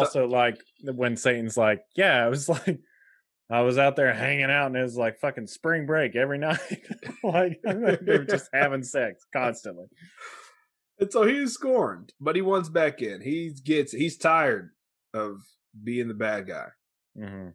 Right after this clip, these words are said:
Speaker 2: He wants to be back in the good graces. And, um, God comes and hears him out.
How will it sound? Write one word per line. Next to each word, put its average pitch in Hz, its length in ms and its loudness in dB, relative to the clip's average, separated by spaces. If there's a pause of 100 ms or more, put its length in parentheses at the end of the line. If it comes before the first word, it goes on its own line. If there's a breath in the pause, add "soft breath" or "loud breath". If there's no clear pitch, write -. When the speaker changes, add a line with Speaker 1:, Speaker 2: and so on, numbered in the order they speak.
Speaker 2:
He 123 80 -12
wants 127 160 -8
to 131 80 -10
be 127 80 -4
back 123 280 -2
in 117 120 -2
the 110 80 -8
good 113 160 -8
graces. 104 480 -8 (480 soft breath)
And, 123 440 -2
um, 104 600 -8 (720)
God 170 280 2
comes 190 220 2
and 165 80 -6
hears 170 240 2
him 135 100 -2
out. 156 300 -2